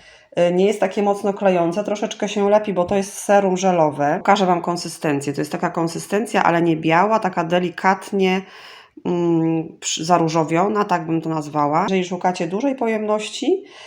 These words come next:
fajnego serum na lato, nie mówię, że robi cuda, więc tutaj też nie chcę,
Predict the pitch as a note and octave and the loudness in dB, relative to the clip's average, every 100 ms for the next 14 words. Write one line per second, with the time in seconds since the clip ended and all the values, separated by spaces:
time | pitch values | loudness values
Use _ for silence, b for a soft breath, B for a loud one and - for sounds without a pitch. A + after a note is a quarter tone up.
0 | B _ G3 G3+ G3 F#3+ F#3+ F#3 E3+ E3+ | B _ 2 4 4 2 2 2 2 2
1 | D#3+ E3 E3+ G#3 G#3 D4+ - _ _ F#3+ | 2 2 2 0 0 0 -6 _ _ 0
2 | G3 A3+ F#4 A#3 F#3 E3 E3+ - D#3 C#3+ | 2 4 4 4 4 2 -2 -6 2 2
3 | D3 D#3 - E3 E3 G3 G3 F#3 F3+ - | 2 -2 -4 -4 -2 -2 0 -2 -2 -2
4 | F3 E3+ E3+ | 0 0 -2